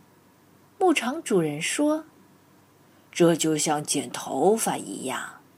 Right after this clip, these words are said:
剪够做一件大衣的羊毛之后，牧场主人教给安娜怎样刷羊毛。“这就像你梳开打结的头发一样。”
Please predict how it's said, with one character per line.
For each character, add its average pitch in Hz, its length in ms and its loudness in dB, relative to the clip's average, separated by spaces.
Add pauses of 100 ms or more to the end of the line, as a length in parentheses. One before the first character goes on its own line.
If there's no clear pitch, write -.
(1400)
剪 185 340 2
够 285 240 -4
做 269 240 0
一 180 200 -4
件 262 260 -2
大 269 220 -4
衣 277 160 0
的 254 140 2
羊 185 220 0
毛 214 240 -2
之 320 240 -6
后， 233 440 0 (440)
牧 220 160 2
场 196 380 -6
主 160 240 0
人 143 380 -4 (260)
教 320 180 -2
给 - 300 -2
安 302 260 -4
娜 233 240 -6
怎 - 340 -4
样 240 220 -2
刷 320 320 -4
羊 185 220 -4
毛。 151 400 -4 (2500)
“这 185 220 8
就 170 200 4
像 170 320 2
你 123 200 -8
梳 262 360 4
开 262 240 2
打 - 280 -2
结 180 200 0
的 233 120 4
头 185 420 2
发 175 240 0
一 - 260 -8
样。” 143 300 -2